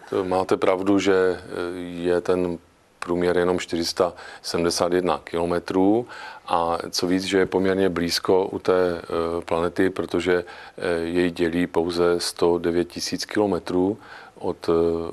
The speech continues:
Uranu. Eh, když si to vezmeme na, eh,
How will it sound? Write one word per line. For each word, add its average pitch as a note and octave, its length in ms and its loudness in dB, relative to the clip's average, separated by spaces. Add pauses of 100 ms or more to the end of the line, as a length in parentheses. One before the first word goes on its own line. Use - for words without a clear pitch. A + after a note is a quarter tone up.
(120)
Uranu. E2+ 580 0 (400)
Eh, F2 180 -2
když E2 140 -4
si - 160 -2
to F2 220 0
vezmeme F2 520 0
na, E2+ 480 0 (100)
eh, F2 40 -4